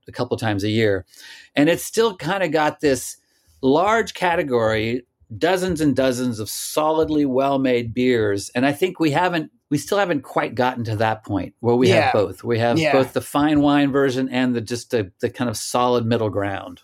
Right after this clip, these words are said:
Speaker 2: Yeah, my kingdom for a decent Kolsch service, you know, like, this
Speaker 1: Right.
Speaker 2: is, <laughs> this is, this is all we ask here, all some of us
Speaker 1: <laughs> Right,
Speaker 2: ask
Speaker 1: right,
Speaker 2: here
Speaker 1: right.
Speaker 2: in, in, in the United States.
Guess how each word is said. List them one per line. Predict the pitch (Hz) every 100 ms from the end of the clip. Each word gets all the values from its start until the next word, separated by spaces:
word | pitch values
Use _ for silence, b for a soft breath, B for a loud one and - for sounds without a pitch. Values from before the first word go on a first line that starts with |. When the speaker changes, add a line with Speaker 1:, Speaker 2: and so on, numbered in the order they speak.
| _
Speaker 2:
Yeah, | 160 151 127 113
my | 151 175
kingdom | - 233 226 196 165 143
for | 180 160
a |
decent | 131 170 160 175 120
Kolsch | 170 156 -
service, | 143 123 113 104 -
you | 151
know, | 143 147
like, | 147 139
this | 180 170
Speaker 1:
Right. | 123
Speaker 2:
is, | - -
<laughs> |
this | 262 240 240
is, | 208 240 - B
this | - 294 262
is | 277
all | 294 285
we | 240 220
ask | 233 202 - -
here, | 196 165 202
all | 240
some | - 262 233
of |
us | 190 254
Speaker 1:
<laughs> |
Right, | 196
Speaker 2:
ask | 180 170
Speaker 1:
right, | 196
Speaker 2:
here | 202
Speaker 1:
right. | 190 190
Speaker 2:
in, |
in, | 214 220
in | 208 202
the | 226
United | 226 208 208 180
States. | - 208 170 -